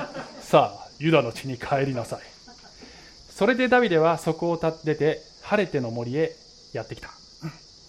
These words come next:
ガドって誰よ？突然出てくるんだ。初めて。で、えー、ダビデの晩年にもこの人登場するんですよね。でも二回だけなんです、出てくるの。で、まあ、おそらくダビデと近い位置にいて、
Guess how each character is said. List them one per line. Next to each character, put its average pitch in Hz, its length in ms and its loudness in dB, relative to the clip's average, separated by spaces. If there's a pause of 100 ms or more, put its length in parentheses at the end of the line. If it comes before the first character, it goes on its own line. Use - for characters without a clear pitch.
(1120)
ガ 190 180 4
ド 208 100 4
っ - 120 -6
て 120 120 -6
誰 131 220 2
よ？ 104 160 -8 (220)
突 151 220 -2
然 185 160 0
出 175 100 2
て 170 100 2
く - 40 -14
る 113 60 -8
ん 107 60 -10
だ。 104 60 -16
初 143 240 0
め 135 100 0
て。 107 80 -12 (920)
で、 180 180 2 (640)
え 139 80 -2
ー、 - 20 -12
ダ 214 160 6
ビ 285 140 0
デ 180 140 4
の 131 120 0
晩 240 400 4
年 302 260 4
に 302 80 6
も 180 100 6
こ 147 120 0
の 139 80 0
人 135 160 -6
登 131 240 -4
場 123 140 -2
す - 100 -6
る 123 100 -2
ん 104 40 -8
で 95 60 -16
す - 40 -18
よ 107 80 -12
ね。 127 160 -10 (140)
で 175 80 -2
も 127 120 -4
二 151 180 4
回 285 200 2
だ 262 120 2
け 254 100 0
な 165 80 0
ん 110 80 -8
で 107 60 -16
す、 - 100 -20
出 131 80 -4
て 117 80 -6
く 110 80 -12
る 104 60 -12
の。 104 160 -16 (840)
で、 208 280 2
ま 196 280 2
あ、 - 80 -16
お 196 80 -4
そ 285 100 0
ら 247 120 6
く 170 140 0
ダ 233 120 6
ビ 240 120 2
デ 190 120 0
と 127 300 2
近 226 320 -2
い 156 180 -2
位 - 20 -8
置 120 200 -8
に 117 200 -2
い 113 60 -10
て、 127 400 0